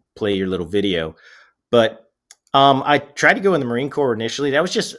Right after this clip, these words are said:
I don't know, I just felt like, "Oh, the Marines, you know, everything up front, do this and do that." Um, but then that recruiter lied so much to me because I knew some of the stuff, and we all have stories of recruiters lying. But so I went over to the Army and said, "All right, I wanna be Airborne Ranger."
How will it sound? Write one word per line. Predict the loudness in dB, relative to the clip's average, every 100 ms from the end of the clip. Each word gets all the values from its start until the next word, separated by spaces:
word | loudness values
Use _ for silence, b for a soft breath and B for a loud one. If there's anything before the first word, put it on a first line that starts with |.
| -10
I | -4
don't | -4
know, | -2
I | -4 -4
just | -6 -2
felt | -2
like, | -2
"Oh, | -4 -4
the |
Marines, | -2 -2 -2 -4 -6
you | -6
know, | -4
everything | -2 -2 -2
up | -2 -4
front, | -4 -4 -6
do | -8 -4
this | -2 -4 -6
and | -8
do | -6
that." | -4 -4 -6 b b b _
Um, | -2 -2 -2 -6 _ -10
but | -2
then | -2 -2
that | -4
recruiter | -6 -4 -2 0
lied | 0 0 0 -2
so | -4 -4
much | -4 -4 -6
to | -8
me | -8 -8
because | -10 -10 -6 -6 -8 -18 _ _ _
I | -10
knew | -4 -2 -2
some | -2 -2 -2
of |
the | -6
stuff, | -6 -4 -4 -6
and | -4
we | -2
all | 0 0 -2 -10 _
have | -4 -4 -4
stories | -6 -2 -2 -4
of | -8
recruiters | -10 -10 -10 -8
lying. | -4 -2 -2 -4 -10 b b b
But | -6
so | 2
I | 2
went | 4 2
over | 2 0
to | 0
the | 0
Army | 2 0
and | -4
said, | -4 -2
"All |
right, | 0
I | 0
wanna | 0 -2
be | -4
Airborne | -4 -6 -8
Ranger." | -10 -12 -16